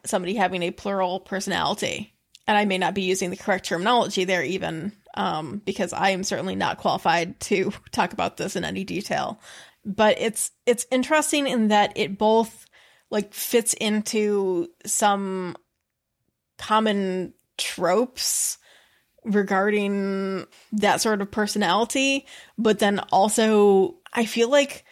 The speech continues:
maybe subverts them as well. It's, it's really, um, it just, it just leaves me kind of, like, with a side eye and a feeling that I would love to hear somebody who is a, is more qualified to speak on the subject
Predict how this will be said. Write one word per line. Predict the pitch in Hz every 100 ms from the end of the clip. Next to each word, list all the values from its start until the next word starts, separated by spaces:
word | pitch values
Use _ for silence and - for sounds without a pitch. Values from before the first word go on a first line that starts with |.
| - _ _
maybe | 254 208 190 214 269
subverts | 262 254 208 233 277 -
them | 370 302
as | 220
well. | 196 196 269
It's, | 226 214
it's | - 196
really, | 208 240 262 269 247 202 - _ - - - _ _ _ _
um, | 240 214 202 190
it | 233
just, | 220 277 -
it | 254
just | 214 254
leaves | 254 254
me | 302
kind | 285 233 226
of, | 196 208
like, | 202 208 - _ _ _ _ _ -
with | 233 220
a |
side | - - 185 220
eye | 220 226
and | 214
a | 214
feeling | - 208 208 208
that | 202 180 - _ _ _
I | 202 202 196 175 175 170 - _
would | 220 208
love | 202 202
to | 208
hear | 214 214 190 180 175 175 - _ _ _ _ _ _
somebody | - 214 214 202
who | 196 196 185 180 175 - _ _
is | 214
a, | 208 190 _ -
is | 220
more | 220 220
qualified | 220 226 196 196 175 175
to |
speak | - 202 185
on | 180
the | 170
subject | 185 185 - 160 _ -